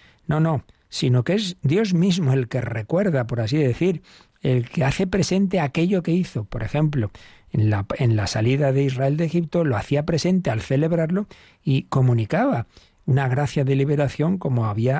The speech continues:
actuado entonces el Dios recordado y alabado como salvador de la esclavitud de Egipto, escribía el padre Goenaga,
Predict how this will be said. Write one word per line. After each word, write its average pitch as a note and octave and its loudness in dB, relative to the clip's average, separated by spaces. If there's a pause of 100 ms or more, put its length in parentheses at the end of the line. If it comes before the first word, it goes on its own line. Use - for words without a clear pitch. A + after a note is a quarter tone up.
actuado C3+ 0 (420)
entonces A#2 0
el A2+ -2
Dios C#3 -2 (380)
recordado C#3+ -2
y B2 -2
alabado A#2 -2 (320)
como A#2 2
salvador B2 0 (420)
de B2 -2
la A2+ 2
esclavitud A2 -2
de E3+ 0
Egipto, F3+ -2
escribía G#2+ -2
el G#2 -4
padre A2 0
Goenaga, C3+ 0